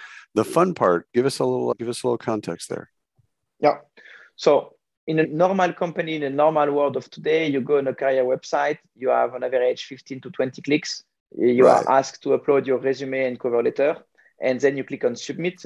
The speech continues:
Speaker 2: and you wait on average three weeks, so we come back to you. If we come back to you. This is honestly the normal world in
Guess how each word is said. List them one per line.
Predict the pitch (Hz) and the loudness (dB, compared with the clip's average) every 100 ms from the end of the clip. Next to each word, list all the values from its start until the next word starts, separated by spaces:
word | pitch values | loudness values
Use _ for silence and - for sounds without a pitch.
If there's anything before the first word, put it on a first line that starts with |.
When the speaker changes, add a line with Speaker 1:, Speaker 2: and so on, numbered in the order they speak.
| - | -2
Speaker 2:
and | 131 131 135 131 - | 4 6 4 0 -6
you | 131 | -2
wait | 131 135 139 - | 4 4 4 0
on | - 127 | -2 0
average | 123 131 127 - | 2 2 0 -6
three | - 143 | -8 -4
weeks, | 139 139 - | -4 -6 -2
so | 135 131 131 - | 2 2 2 -2
we | 131 | -2
come | 135 127 | 0 0
back | 120 - | 0 -2
to | |
you. | 113 - _ _ _ _ _ _ _ _ _ _ _ | -12 -12 _ _ _ _ _ _ _ _ _ _ _
If | 165 - - - 135 | 0 0 -2 -10 -6
we | |
come | 127 127 117 | 0 2 4
back | 117 | 2
to | - | 0
you. | - - _ _ - | -10 -12 _ _ -6
This | 143 214 - | 0 0 2
is | 160 131 - | 2 2 0
honestly | 151 156 160 151 | 0 2 2 2
the | 135 | 4
normal | 131 135 127 | 2 4 4
world | 127 120 117 | 4 2 -2
in | 117 113 98 | -10 -14 -16